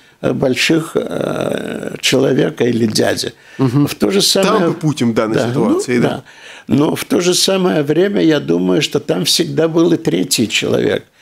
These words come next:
Speaker 1: Э, там сидел Черчилль, но, правда, его сейчас Джонсона туда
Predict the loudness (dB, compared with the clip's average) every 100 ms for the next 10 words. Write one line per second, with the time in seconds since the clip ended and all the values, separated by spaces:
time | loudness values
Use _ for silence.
0 | -20 -20 -20 -6 -2 0 0 0 0 -2
1 | -2 0 0 0 2 2 0 0 0 0
2 | -2 -2 0 0 0 0 -2 2 4 4
3 | 4 0 -2 -2 -2 -2 -2 -2 0 0
4 | 0 0 -2 0 -2